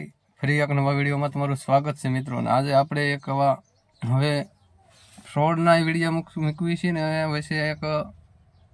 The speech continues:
એવા વીડિયો મૂકવાનું શરૂ કર્યું કે ભાઈ આપણે કીધું કે મારા સિક્કાનો વીડિયો બનાવીને મૂકો. તો ઈ તમે પણ મિત્રો પહેલા થોડીક માહિતી આપી દઉં. તમારે પણ તમારી પાસે જૂના સિક્કા હોય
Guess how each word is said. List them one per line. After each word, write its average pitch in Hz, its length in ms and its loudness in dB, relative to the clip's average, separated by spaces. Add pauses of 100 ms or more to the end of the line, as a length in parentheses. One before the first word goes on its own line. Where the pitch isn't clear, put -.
(300)
એવા 147 200 4
વીડિયો 147 280 0
મૂકવાનું 147 320 -2
શરૂ 147 200 -6
કર્યું 151 280 -6
કે 139 120 -4
ભાઈ 135 280 -2
આપણે 135 300 0
કીધું 135 240 -8
કે 135 40 -4
મારા 127 140 -2
સિક્કાનો 131 460 -6
વીડિયો 123 260 -4
બનાવીને 123 360 -2
મૂકો. 131 300 -4 (960)
તો 151 160 0
ઈ 156 300 -2 (760)
તમે 175 240 4
પણ 185 220 2
મિત્રો 180 280 0
પહેલા 175 200 2
થોડીક 170 260 -4 (680)
માહિતી 160 380 2
આપી 170 180 6
દઉં. 170 220 0 (420)
તમારે 175 300 8
પણ 180 160 2
તમારી 170 260 2
પાસે 170 260 0
જૂના 160 260 2
સિક્કા 165 360 -2
હોય 170 320 2